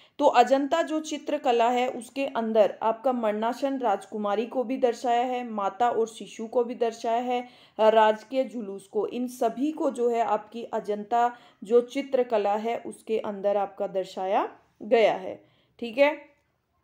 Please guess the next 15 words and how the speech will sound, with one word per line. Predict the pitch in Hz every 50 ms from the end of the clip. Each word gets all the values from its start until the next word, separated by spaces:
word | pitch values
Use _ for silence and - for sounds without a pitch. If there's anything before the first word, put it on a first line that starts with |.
| _ _ -
अब | 208 214
देखो | 214 220 226 226 262 254
नेक्स्ट | 240 226 226 240 247 - - -
क्वेश्चन | 247 226 226 - 240 226
नंबर | 226 226 220 220
थर्ड, | 214 220 - 226 240 233 214 208 208 208 - _ _ _ _ _ _ _
क्वेश्चन | - 247 254 254 302 302
नंबर | 302 294 285 294 285
थर्ड | 285 285 254 269 294 294 302
है | 294 294 277
आपका, | 269 240 214 - - - 220 208 214 247 - - _ _ _ _ _ _ -
निम्न | 220 262 311 359 370 392 370
में | 359 339 302
से | 302 - 311 302 294
कौन | 302 - - 269 269 254 240 247 262